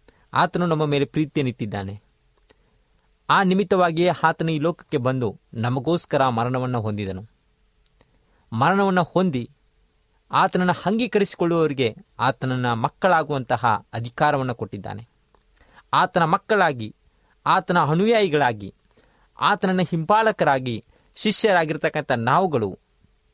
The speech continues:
ಆತನು ಮಾಡಿದಂತೆ ನಾವು ಮಾಡಬೇಕು. ಆತನು ಈ ಲೋಕಕ್ಕೆ ಬಂದು ಯಾವ ರೀತಿಯಾದಂಥ ಕೆಲಸವನ್ನ ಮಾಡಿದನೋ,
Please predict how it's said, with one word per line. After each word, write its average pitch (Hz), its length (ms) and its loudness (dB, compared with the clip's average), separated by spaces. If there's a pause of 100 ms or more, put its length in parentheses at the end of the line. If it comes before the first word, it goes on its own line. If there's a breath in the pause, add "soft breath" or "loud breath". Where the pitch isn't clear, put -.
(580)
ಆತನು 156 380 0
ಮಾಡಿದಂತೆ 135 680 0
ನಾವು 120 260 0
ಮಾಡಬೇಕು. 107 560 -4 (880 soft breath)
ಆತನು 202 320 2
ಈ 175 180 2
ಲೋಕಕ್ಕೆ 185 420 -2
ಬಂದು 139 420 0 (600)
ಯಾವ 160 340 2
ರೀತಿಯಾದಂಥ 180 640 0
ಕೆಲಸವನ್ನ 156 520 -2
ಮಾಡಿದನೋ, 117 520 0